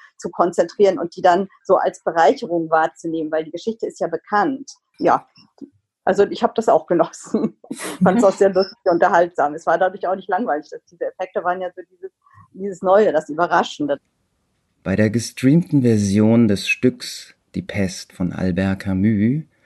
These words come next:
Speaker 2: am Deutschen Theater Berlin wurden alle Charaktere von Božida Kosevsky gespielt.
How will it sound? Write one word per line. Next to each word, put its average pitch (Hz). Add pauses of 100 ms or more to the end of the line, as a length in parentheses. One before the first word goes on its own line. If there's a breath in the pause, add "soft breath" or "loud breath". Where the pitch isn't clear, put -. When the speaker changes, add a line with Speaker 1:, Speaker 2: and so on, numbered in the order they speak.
(180)
Speaker 2:
am 104
Deutschen 101
Theater 101
Berlin 101
wurden 98
alle 107
Charaktere 98
von 95
Božida 92
Kosevsky 90
gespielt. -